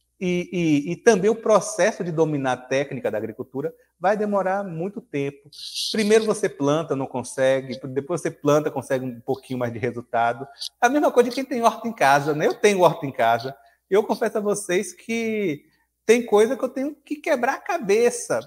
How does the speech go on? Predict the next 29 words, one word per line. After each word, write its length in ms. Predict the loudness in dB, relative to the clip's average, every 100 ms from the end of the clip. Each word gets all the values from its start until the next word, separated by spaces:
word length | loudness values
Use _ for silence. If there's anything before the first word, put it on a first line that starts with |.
| -8 0
pra 720 | 2 4 4 2 0 -4 -6
conseguir 880 | -6 -6 -6 -6 -6 -4 -2 -2 -2
dar 180 | -2 -2
resultado. 640 | -2 -6 -4 -2 -2 -4 -16 _ _
Eu 160 | -2 0
tenho 140 | 0
um 20 |
pé 160 | 2 0
de 120 | 0
pimenta 260 | -6 -6 -6
em 40 |
minha 160 | -8 -4
casa 380 | 0 2 0
que 440 | -8 -8 -8 -8 -12 _ _ _ _ _ _ _ _ _ _
eu 160 | -2 -2
tive 240 | -4 -6
que 80 | -6
tentar 440 | -4 -4 -2 -2
umas, 840 | -2 -4 -8 -10 -12 -10 -10 -12 -4
plantar 240 | -2 0
umas 140 | -2 -2
cinco, 320 | -8 -8 -6
seis 280 | 0 0 2
vezes 240 | -2 -4
pimenta 540 | -8 -6 -4 -6 -12 -18 -20 _ _
até 300 | 2 4 0
ter 140 | 2
o 80 | -2
fruto, 580 | 0 -2 -2 -6 -12